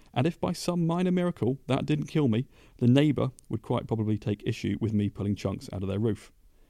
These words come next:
And the third outcome is, even if I can find a wild, accessible colony and get some honey out, it is probably not going to end well for those bees,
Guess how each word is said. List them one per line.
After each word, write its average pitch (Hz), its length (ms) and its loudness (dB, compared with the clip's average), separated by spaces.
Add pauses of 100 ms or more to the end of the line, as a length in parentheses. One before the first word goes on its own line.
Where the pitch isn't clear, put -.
(320)
And 143 180 2
the 165 60 -2
third 202 280 0
outcome - 380 -4
is, - 160 -6 (120)
even 185 240 0
if 208 120 -2
I 190 100 -2
can 135 380 -4
find 120 340 -2
a 117 60 0
wild, 123 520 -2
accessible 139 540 -4
colony 104 560 -4
and 160 280 0
get - 160 -2
some 131 120 0
honey 131 240 2
out, - 240 -8 (120)
it 123 140 -2
is 127 120 -2
probably 156 460 -4
not 139 220 -2
going 127 200 -2
to - 120 -4
end 110 120 0
well 113 220 -4
for - 140 -8
those 101 180 -2
bees, - 340 -10